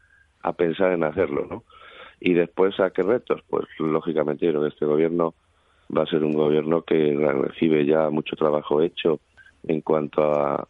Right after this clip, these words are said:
a superar más o menos lo más difícil de, de la crisis, pero lógicamente no va a poder acometer ninguna reforma seria de, de interés y lo más que hará, pues, es, yo qué sé,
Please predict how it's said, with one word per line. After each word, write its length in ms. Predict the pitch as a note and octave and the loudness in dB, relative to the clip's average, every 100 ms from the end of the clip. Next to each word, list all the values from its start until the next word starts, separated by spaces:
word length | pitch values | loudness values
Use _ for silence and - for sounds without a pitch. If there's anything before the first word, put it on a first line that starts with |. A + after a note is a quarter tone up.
| - | -10
a 720 | D2+ C#2 C#2 - - - - - | -8 -4 -4 -6 -6 -8 -8 -6
superar 500 | - - D#2 D#2+ D#2+ | -4 -4 0 0 0
más 240 | D2+ D#2 - | -2 -2 -4
o 60 | C#2+ | -2
menos 380 | E2 E2+ E2 D#2 - _ - - - - | 0 2 0 0 -8 _ -20 -20 -20 -4
lo 200 | D2+ D#2 | 0 2
más 160 | E2 D#2+ | 2 0
difícil 420 | E2 E2 E2 D#2+ | -2 0 0 2
de, 240 | D#2+ D2+ - | 2 2 0
de 140 | E2 | 0
la 120 | D#2+ | 0
crisis, 360 | D#2+ F#2 F2 F#2+ | 0 0 0 -4
pero 200 | - D#2 C#2 | -2 0 0
lógicamente 640 | C#2 D#2 D2+ C#2+ C#2+ D2+ | 0 0 0 -2 0 0
no 100 | D2+ | 0
va 60 | |
a 40 | D2 | 0
poder 260 | D2+ D2 D2 | 0 2 2
acometer 540 | C#2+ D2 C#2 D#2 D2+ _ _ _ _ _ _ _ - | 0 -2 0 0 -2 _ _ _ _ _ _ _ -18
ninguna 480 | - E2 D#2+ E2 D#2+ | -8 -4 0 2 0
reforma 480 | D2 - D#2 D2+ D2+ E2+ | 0 -4 -4 -2 -2 0
seria 400 | D#2+ D#2 C#2+ - - - - - - | 0 0 -2 -6 -20 -20 -20 -20 -8
de, 480 | D2+ D2+ D2 D2 D2 | -4 -2 -2 -4 -4
de 80 | |
interés 460 | D2+ C#2+ - D#2+ E2+ | -4 -2 0 0 0
y 60 | F#2+ | -2
lo 120 | C#2 | -2
más 200 | D2 D2+ | -2 -2
que 120 | D2 | -2
hará, 200 | D2 D2 | -2 -2
pues, 200 | D#2 C#2+ | -2 -2
es, 240 | C#2 C2+ C#2 | -4 -6 -4
yo 120 | C#2 | -4
qué 80 | - | -4
sé, 100 | - | -6